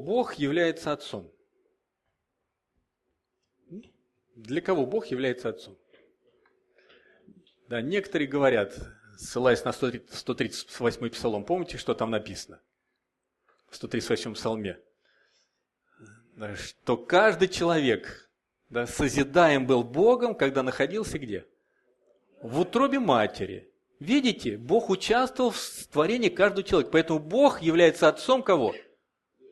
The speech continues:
Всех людей. Слышали такое? Действительно ли это так? Уверены? А где это написано? Евангелие от Иоанна, первая глава, двенадцатый-тринадцатый стих.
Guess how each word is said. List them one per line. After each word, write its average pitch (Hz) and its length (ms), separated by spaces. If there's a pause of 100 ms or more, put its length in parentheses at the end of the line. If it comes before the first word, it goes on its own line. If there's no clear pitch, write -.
(400)
Всех 233 320
людей. 120 360
Слышали 233 380
такое? 120 400 (880)
Действительно 175 580
ли 143 80
это - 180
так? - 260 (1700)
Уверены? 147 500 (680)
А 131 180
где 139 380
это - 120
написано? 104 480
Евангелие 170 400
от 160 140
Иоанна, 98 260
первая 143 320
глава, 110 380 (1000)
двенадцатый-тринадцатый 131 920
стих. - 380